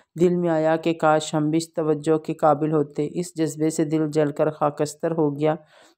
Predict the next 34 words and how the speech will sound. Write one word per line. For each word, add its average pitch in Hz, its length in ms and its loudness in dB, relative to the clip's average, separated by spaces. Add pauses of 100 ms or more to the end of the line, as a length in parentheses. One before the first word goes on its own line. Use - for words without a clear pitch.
मट्टी 165 320 -2
हो 170 220 2
गया, 151 320 0 (320)
बिल्कुल 170 320 2
खाक 151 420 0
हो 151 120 2
गया। 151 200 0
शायर 160 320 2
इस 160 120 -6
कैफियत 160 520 -4
का 165 80 2
जवाब 156 400 2 (140)
पेश 156 240 -4
कर 151 220 -2
रहा 151 260 0
है 147 180 -2
कि 160 280 -6 (440)
इस 208 240 -4
तरह 175 260 4
मेरे 165 280 4
दिल 165 180 0
ने 165 200 2
परवाना 156 560 2
वार 151 240 4
कुर्बान 151 480 0
होकर 156 340 0
उसे 156 300 -2
हमारी 147 360 0
मोहब्बत 156 440 -2
का 151 100 0
यकीन 151 480 0
तो 165 140 0
दिला 147 320 2
दिया। 147 340 0